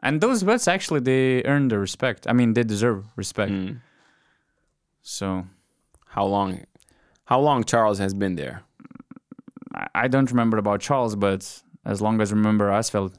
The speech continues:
Speaker 1: I remember David Lighty.
Speaker 2: From twenty fifteen. And Lighty, let me check real quick before
Speaker 1: Okay.
Speaker 2: we end this podcast. Uh, so twenty fifteen, from twenty seventeen, but he has played two years before,
Speaker 1: Mm.
Speaker 2: so they're kinda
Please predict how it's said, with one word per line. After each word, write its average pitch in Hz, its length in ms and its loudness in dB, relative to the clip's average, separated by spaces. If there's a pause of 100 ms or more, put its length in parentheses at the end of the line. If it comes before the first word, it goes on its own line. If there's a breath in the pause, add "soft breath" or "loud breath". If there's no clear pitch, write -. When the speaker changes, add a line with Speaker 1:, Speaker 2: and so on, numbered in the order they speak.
(120)
Speaker 1:
I 104 100 -2
remember 98 360 0
David 95 240 -2
Lighty. 95 460 -4
Speaker 2:
From 117 180 0
twenty 143 260 0
fifteen. 110 540 -4 (1200 loud breath)
And 95 200 -8
Lighty, 127 480 -4 (1200)
let 95 80 -6
me 95 80 -6
check - 260 -14
real - 140 -12
quick - 360 -8
before 104 300 -8
Speaker 1:
Okay. 101 80 -4
Speaker 2:
we 101 160 -4
end 104 220 -4
this 104 140 -2
podcast. 143 680 -4 (1300)
Uh, 101 460 -8
so - 240 -12 (120)
twenty 104 280 -10
fifteen, 139 1200 -4 (800)
from 117 180 0
twenty 147 300 2
seventeen, 135 760 0
but 117 160 2
he 117 160 -4
has 117 160 0
played 117 280 -2
two 131 160 -2
years 117 460 2
before, 135 480 -2
Speaker 1:
Mm. 131 240 -6
Speaker 2:
so 107 280 0
they're 101 320 2
kinda 92 420 -8